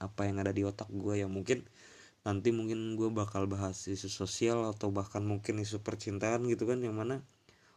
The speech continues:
orang tuh nggak, mungkin merasa tabu gitu ketika gua ngobrolin percintaan, tapi ya it's okay lah, lumayan. Me-, me-, mengurangi keresahan gua kalau misalnya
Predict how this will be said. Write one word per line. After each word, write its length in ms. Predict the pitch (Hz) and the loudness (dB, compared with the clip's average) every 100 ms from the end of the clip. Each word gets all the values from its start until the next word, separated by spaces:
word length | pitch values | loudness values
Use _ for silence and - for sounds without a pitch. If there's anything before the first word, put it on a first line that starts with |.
| _ - | _ 0
orang 240 | 110 120 | 2 4
tuh 160 | 139 127 | 2 0
nggak, 240 | 104 101 - _ - - | 0 -2 -6 _ -20 -10
mungkin 400 | - 104 113 117 | -4 -2 0 0
merasa 240 | 110 104 107 | 0 -2 2
tabu 400 | 104 110 123 110 | 4 6 6 6
gitu 160 | 107 110 | 2 2
ketika 240 | 107 101 | 0 0
gua 240 | 98 101 104 | 0 2 2
ngobrolin 480 | 101 101 101 98 98 - - - _ _ _ - | 4 4 4 0 -6 -16 -20 -20 _ _ _ -8
percintaan, 640 | 95 - 98 98 92 98 | -6 -2 0 2 0 0
tapi 240 | 98 98 82 | -2 -2 -2
ya 80 | - - _ _ _ - - - | -4 -10 _ _ _ -4 0 0
it's 80 | - - | -2 -4
okay 240 | 92 82 | -4 -4
lah, 160 | - - - - _ _ _ - | -6 -8 -14 -20 _ _ _ -10
lumayan. 500 | 101 95 95 90 87 101 104 - _ _ - | -4 -2 0 -2 -4 -10 -14 -18 _ _ -2
Me-, 240 | 104 107 - | 2 2 2
me-, 240 | 117 127 | 2 2
mengurangi 560 | - 147 165 190 196 190 | 4 4 6 6 4 2
keresahan 560 | 190 196 - 196 196 202 | 2 0 0 -2 -2 2
gua 320 | 190 113 107 | 4 4 0
kalau 160 | 117 | -4
misalnya 560 | 117 110 110 110 110 | -4 -4 -4 -4 -6